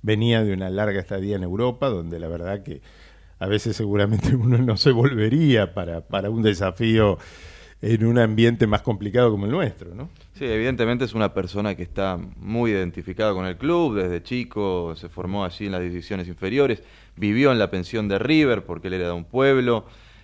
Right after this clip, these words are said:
Speaker 2: y vino aquí a hacer su carrera, hasta trabajó en el área de prensa de River mientras era
Speaker 1: Ujú.
Speaker 2: de las inferiores del club. Bueno, terminó emigrando al Bayern Múnich siendo joven, eh, campeonando con River justamente antes de irse, y después para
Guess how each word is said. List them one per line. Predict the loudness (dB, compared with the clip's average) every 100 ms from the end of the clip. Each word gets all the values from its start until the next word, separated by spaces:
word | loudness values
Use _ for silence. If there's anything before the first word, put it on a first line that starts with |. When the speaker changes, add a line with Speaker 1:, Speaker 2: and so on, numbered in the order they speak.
| -10
Speaker 2:
y | -8 -8
vino | -8 -4 -2 -2 -4
aquí | -6 -6 -2
a | -2
hacer | -4 -10
su | -10
carrera, | -4 -2 2 2 2 -2 -12 -6
hasta | -4 0
trabajó | 2 2 2
en | 0
el | 0
área | 0 0
de |
prensa | 0 2 2 2 -2 -6 -6
de | -4
River | -2 0 0 0
mientras | 0 -2 0 -2 0
era | 2 4 4 2 -2 -12 -6
Speaker 1:
Ujú. | 0
Speaker 2:
de |
las | 0 0
inferiores | -4 -4 0 4 4 2
del | -2 -2
club. | 0 0 -2 -10 -20 -20 -20 -8
Bueno, | -4 -4
terminó | -4 -4 -2 0
emigrando | 0 2 4 4 4
al | 4
Bayern | 6 6 4
Múnich | 2 2 0 -2 -8
siendo | -6 -4 -2 -2
joven, | 2 6 6 4 -2
eh, | -6 -8 -12 -20 -4
campeonando | -4 0 2 2 2 -2
con | -2
River | 0 0 0
justamente | -4 -8 -4 -4 -2 -2
antes | -2 -4
de | -2
irse, | -2 -4 -4 -6 -6 -16 -20 -20 -16
y | -4 -2 0
después | -2 0 0 0
para | -2 0 2 0 -4